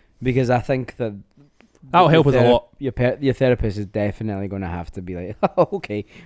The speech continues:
Speaker 1: I know what we're working with here."
Speaker 2: Yeah, it'll help us a lot as well. It might boost the numbers up a little bit if you start telling people that it was our fault.
Speaker 1: Oh, absolutely.
Speaker 2: Controversy. Thanks, man.
Speaker 1: Mm-hmm.
Speaker 2: I appreciate it. Like,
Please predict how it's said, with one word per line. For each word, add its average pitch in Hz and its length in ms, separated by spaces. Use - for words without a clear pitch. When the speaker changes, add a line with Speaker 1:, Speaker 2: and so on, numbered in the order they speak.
Speaker 1:
I 127 100
know 135 120
what 95 140
we're 90 120
working 101 240
with 92 140
here." 95 360
Speaker 2:
Yeah, 226 220
it'll 180 120
help 208 200
us 151 100
a 143 40
lot 131 160
as 110 80
well. 120 120
It 117 60
might 143 140
boost 117 220
the 117 60
numbers 107 240
up 117 140
a 117 40
little 113 120
bit - 120
if - 60
you 120 40
start 101 180
telling 104 180
people 113 240
that 104 120
it 101 40
was 104 120
our 98 100
fault. 101 240
Speaker 1:
Oh, 147 140
absolutely. 95 640
Speaker 2:
Controversy. 110 520
Thanks, 113 180
man. 113 100
Speaker 1:
Mm-hmm. 107 300
Speaker 2:
I 127 60
appreciate 147 320
it. - 60
Like, 208 160